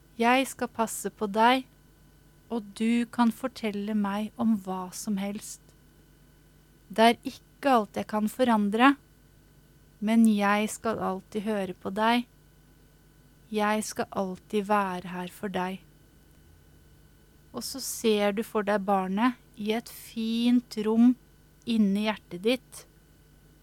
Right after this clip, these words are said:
som er sånn rom som er sånn som barnet ditt vil ha, med de fargene som barnet ditt liker, og de tingene som barnet ditt liker å ha rundt seg.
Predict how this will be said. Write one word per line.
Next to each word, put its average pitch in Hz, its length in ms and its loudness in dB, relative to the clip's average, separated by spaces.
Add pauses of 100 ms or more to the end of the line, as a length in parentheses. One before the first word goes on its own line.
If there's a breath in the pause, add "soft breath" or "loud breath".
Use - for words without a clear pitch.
(160)
som 220 320 -6
er 214 220 -2
sånn 214 400 0 (100)
rom 208 240 -2
som 208 320 -6
er 196 300 -4 (1500)
sånn 190 280 -4
som 208 260 -2
barnet 180 400 -6
ditt 180 240 -16
vil 196 180 -8
ha, 175 180 -8 (1700)
med 220 220 -2
de 220 80 -2
fargene 190 680 -4
som 202 200 -4
barnet 175 380 -8
ditt 175 220 -16
liker, 175 400 -18 (840)
og 220 100 -6
de 233 100 0
tingene 190 580 -6
som 208 200 -2
barnet 180 380 -6
ditt 202 180 -12
liker 196 320 -12
å 190 60 -10
ha 190 140 -6
rundt 175 200 -12
seg. 196 220 -8